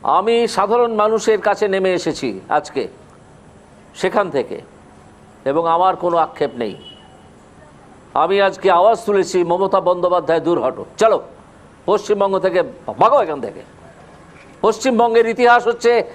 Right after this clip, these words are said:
বিধান রায় থেকে বুদ্ধদেব ভট্টাচার্য পর্যন্ত মুখ্যমন্ত্রিত্বের ইতিহাস। আপনি কে? ক্রমাগত মিথ্যে কথা বলে চলেন।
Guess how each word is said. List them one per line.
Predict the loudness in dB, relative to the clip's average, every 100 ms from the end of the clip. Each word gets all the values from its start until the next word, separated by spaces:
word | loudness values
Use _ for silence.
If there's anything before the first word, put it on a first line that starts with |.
| -12
বিধান | -2 2 4 4
রায় | 2 2
থেকে | 2 2
বুদ্ধদেব | 0 0 0 2
ভট্টাচার্য | 2 0 0 0 0 0
পর্যন্ত | -2 -2 -2 -2
মুখ্যমন্ত্রিত্বের | -4 -4 -4 -4 -4 -4 -4
ইতিহাস। | -4 -4 -4 -8 -18 -20 -20 -20 -20 -20 -20 -20 -20 -20 -6
আপনি | 0 0 0
কে? | -2 -2 -4 -16 -20 -20 -20 -20 -20 -20 -20 -20 -20 -20 2
ক্রমাগত | 4 6 4 4
মিথ্যে | 0 0 0
কথা | 0 2
বলে | 2 2
চলেন। | 2 2